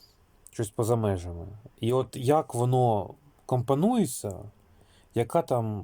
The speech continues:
блін, душа, коли всі твої загони, всі твої проблеми, всі твої бажання,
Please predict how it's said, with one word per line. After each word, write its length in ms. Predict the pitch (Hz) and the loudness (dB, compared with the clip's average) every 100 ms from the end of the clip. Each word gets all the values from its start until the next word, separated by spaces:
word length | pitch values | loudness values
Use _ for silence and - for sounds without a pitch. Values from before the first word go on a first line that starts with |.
| 101 | -4
блін, 340 | 104 139 120 104 | 0 2 2 0
душа, 640 | 107 117 127 - 202 247 226 - _ _ _ _ _ | -4 -4 -2 2 2 2 -2 -10 _ _ _ _ _
коли 440 | 135 131 131 123 110 | 2 4 4 4 0
всі 260 | - 147 | -2 -4
твої 320 | 127 127 123 | -2 0 0
загони, 460 | 110 127 123 143 117 | 2 0 2 2 2
всі 240 | 104 - | -2 -4
твої 420 | 113 120 117 113 107 | -4 -2 0 0 -2
проблеми, 800 | - 117 107 131 127 113 107 | -2 -2 2 2 4 2 0
всі 220 | 104 - 120 | -2 -4 -6
твої 260 | 120 117 | -2 -2
бажання, 800 | 104 120 107 127 120 107 104 98 | 0 0 2 2 2 0 -2 -2